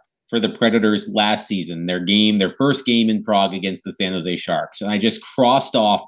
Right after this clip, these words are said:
all of the guys who are no longer on the team. Four of the top six forwards that started that game, started that season with the Predators, are no longer on the team.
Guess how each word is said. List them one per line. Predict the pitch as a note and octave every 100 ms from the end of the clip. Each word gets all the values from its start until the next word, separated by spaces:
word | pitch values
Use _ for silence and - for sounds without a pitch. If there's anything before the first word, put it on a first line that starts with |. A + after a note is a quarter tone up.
| -
all | A2 B2
of | A#2
the |
guys | A2 F#2 G2 F#2+
who | G#2
are | F#2+
no | F#2+
longer | F#2 F2+ F#2 F2+
on | F2+ E2
the | -
team. | - E2+ - - _ _ _ _ _ _ _ -
Four | D3 E3+ F#3+
of | F3
the | C#3+
top | C3 - B2+ B2+
six | - - C3+ C3 - - - _ _ _ _
forwards | C#3 B2+ E2 C#2 - - _ _ -
that | A2+
started | - - A#2+ A#2+ G#2+
that | A2+ A2+ F#2+
game, | A2+ A2 F2+ E2+
started | - B2 A2+ G#2
that | A2 A2
season | - A#2+ F#2+ F2
with | F#2+ G2
the | -
Predators, | A2+ G2+ E2+ - - - _ _ -
are | B2
no | B2+
longer | B2 A2+ A2 G#2+
on | G2+ F#2
the |
team. | E2+ F2 -